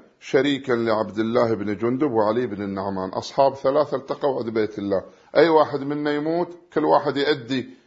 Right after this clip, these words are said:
صلاة وصيام وزكاة الآخر. اثنينهم ماتوا، صار هو خمس سنوات يصلي عنهم ويصوم عنهم ويزكي عنهم.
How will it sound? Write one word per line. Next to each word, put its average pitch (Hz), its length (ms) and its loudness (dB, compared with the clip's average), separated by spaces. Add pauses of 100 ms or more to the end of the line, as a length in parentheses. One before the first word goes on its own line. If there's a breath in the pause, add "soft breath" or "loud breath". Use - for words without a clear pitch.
(280 loud breath)
صلاة 147 600 4
وصيام 165 540 2
وزكاة 127 520 0
الآخر. 98 640 -2
اثنينهم 170 540 0
ماتوا، 151 460 0 (640)
صار 139 340 6
هو 151 260 -4 (200)
خمس 147 260 -2
سنوات 113 480 0 (320 soft breath)
يصلي 143 400 2
عنهم 104 500 -2
ويصوم 165 400 -2
عنهم 170 520 2 (960)
ويزكي 127 440 -2
عنهم. 110 480 0